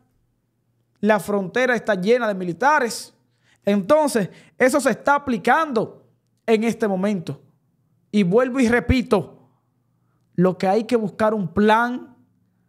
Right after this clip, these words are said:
para que se cumplan estas medidas, para que la corrupción se acabe, para que el militar que llega a la frontera no salga con una C R B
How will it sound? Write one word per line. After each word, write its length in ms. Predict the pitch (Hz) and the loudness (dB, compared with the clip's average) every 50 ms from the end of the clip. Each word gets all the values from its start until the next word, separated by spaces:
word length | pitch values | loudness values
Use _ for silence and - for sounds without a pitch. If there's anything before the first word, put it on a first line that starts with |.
| _ _ _ _ _ _ _ _ _ _ _ _ _ _ _ _ _ _ | _ _ _ _ _ _ _ _ _ _ _ _ _ _ _ _ _ _
para 200 | - 185 185 180 | 0 0 0 0
que 120 | 185 190 | -2 -4
se 180 | 165 - - - | -4 -4 -6 -2
cumplan 440 | - 233 277 285 269 269 254 226 220 | -2 -2 -2 0 0 0 0 0 0
estas 280 | 196 - 226 202 175 | -2 -4 -4 -4 -4
medidas, 520 | 190 185 170 202 214 202 185 156 - - - _ _ _ _ _ _ _ | -4 -4 -2 0 0 0 0 -2 -6 -10 -20 _ _ _ _ _ _ _
para 260 | 247 254 247 226 233 | 0 0 0 0 -2
que 120 | - 240 | -2 -2
la 140 | 240 233 220 | 0 0 -2
corrupción 680 | 233 226 226 226 214 220 - - 220 240 277 294 285 - | 0 -2 -2 -2 -4 -6 -6 -2 0 2 2 2 0 -2
se 120 | - 233 | -2 -2
acabe, 440 | 202 - - 208 220 214 196 151 - - _ _ _ _ _ _ _ _ _ _ _ _ _ _ _ _ _ _ _ _ _ _ _ _ _ _ _ _ _ | -2 0 2 0 0 0 -2 -6 -12 -16 _ _ _ _ _ _ _ _ _ _ _ _ _ _ _ _ _ _ _ _ _ _ _ _ _ _ _ _ _
para 180 | - 214 226 220 | 0 0 0 2
que 140 | - 240 | 0 0
el 80 | 233 233 | -2 0
militar 680 | 214 233 226 220 202 170 240 269 320 339 330 285 214 | -2 -2 -2 -4 -2 0 2 4 4 4 2 -2 -2
que 140 | - 254 240 | -4 -4 -2
llega 320 | 185 208 294 311 311 311 | 0 0 0 2 2 2
a 40 | 294 | 2
la 120 | 277 277 - | 0 0 -2
frontera 920 | - 254 254 226 190 - 277 285 285 254 233 220 208 - - - _ _ _ _ _ _ _ - | -2 -2 -2 -2 0 2 2 4 4 4 2 0 -2 -4 -10 -20 _ _ _ _ _ _ _ -2
no 240 | 190 233 302 302 | 2 2 2 2
salga 520 | 277 294 - 302 294 294 269 247 233 233 220 | 2 2 2 2 2 2 2 0 -2 -4 -2
con 200 | 226 226 233 254 | -2 -2 -2 0
una 180 | 285 294 262 | 0 0 0
C 140 | - - 262 | 0 0 0
R 120 | 240 226 208 | 0 2 2
B 460 | 233 226 190 - - - _ _ | 2 0 0 -2 -8 -18 _ _